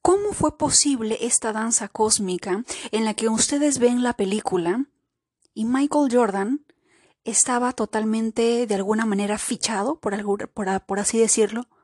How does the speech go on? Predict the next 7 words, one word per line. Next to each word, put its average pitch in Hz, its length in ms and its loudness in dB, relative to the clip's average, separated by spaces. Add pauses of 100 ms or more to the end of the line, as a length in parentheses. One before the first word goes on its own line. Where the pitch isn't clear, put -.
con 196 180 0
Adidas? 165 540 -4 (580)
Estaba 190 380 0
enamorado, 185 600 0
embelesado 190 640 0
con 190 220 2
Adidas. - 540 -4